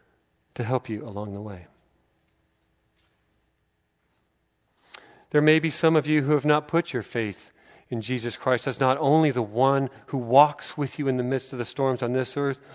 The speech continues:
but the one who saves you from the wrath of a holy God when confronted by your sin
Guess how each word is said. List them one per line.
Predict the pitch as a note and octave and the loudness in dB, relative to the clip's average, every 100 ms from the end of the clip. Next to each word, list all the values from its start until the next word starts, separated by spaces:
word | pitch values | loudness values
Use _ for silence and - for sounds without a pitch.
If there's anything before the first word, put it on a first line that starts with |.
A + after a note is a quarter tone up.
| - _ | -20 _
but | C#3+ | -2
the | D3 | 0
one | B2+ C#3+ D3 | 2 2 2
who | A2+ C#3+ | 0 -4
saves | - - D#3+ D#3+ D#3 C3+ | -4 0 4 6 4 -2
you | |
from | C3 D3 | -2 0
the | C#3 | 0
wrath | B2 C#3 C#3 C#3+ D#3 | 4 4 4 2 -2
of | C3 | -2
a | B2 | -2
holy | A2+ D3 D3 C#3+ | 2 2 2 2
God | C#3+ B2+ A#2+ C3+ D3 _ _ _ _ _ _ _ _ _ _ _ | 4 6 6 2 -6 _ _ _ _ _ _ _ _ _ _ _
when | D3 | 0
confronted | C#3+ C#3 - D#3+ D#3+ C#3+ | 2 -2 4 4 4 0
by | D3 C#3+ | 2 4
your | C#3 | 2
sin | B2 - E3 C3 B2 | -2 2 4 4 2